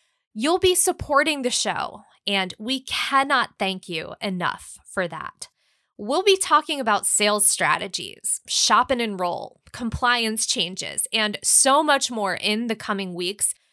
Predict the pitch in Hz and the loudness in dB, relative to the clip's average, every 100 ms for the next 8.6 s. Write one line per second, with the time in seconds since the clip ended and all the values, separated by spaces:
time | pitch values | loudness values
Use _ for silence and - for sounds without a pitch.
0 | _ - - 208 202 - 262 254 175 - | _ 0 2 2 -2 -8 -8 -6 -6 -4
1 | - - - - 233 233 269 277 262 277 | -4 -4 -8 2 6 6 4 0 0 -2
2 | 196 190 185 185 - 190 175 - - - | 0 0 -2 -6 -10 -8 -8 -6 -6 0
3 | - 214 220 - 220 233 269 - - 208 | 0 0 -4 -2 0 0 -4 -4 -6 -4
4 | 226 254 285 285 208 196 220 - 180 180 | -4 -2 0 0 -2 -2 -4 -4 -6 -6
5 | - 180 175 - - - - 208 _ - | -6 -10 -8 -10 -8 -8 -8 -12 _ -10
6 | 170 170 - 233 233 202 254 233 170 - | -8 -10 -6 -6 -4 -2 0 0 -2 -10
7 | - - 214 - 196 - 170 160 - 180 | -12 -6 -4 -2 -2 -2 -4 -8 -6 -4
8 | - - - - - | -4 -4 -12 -10 -14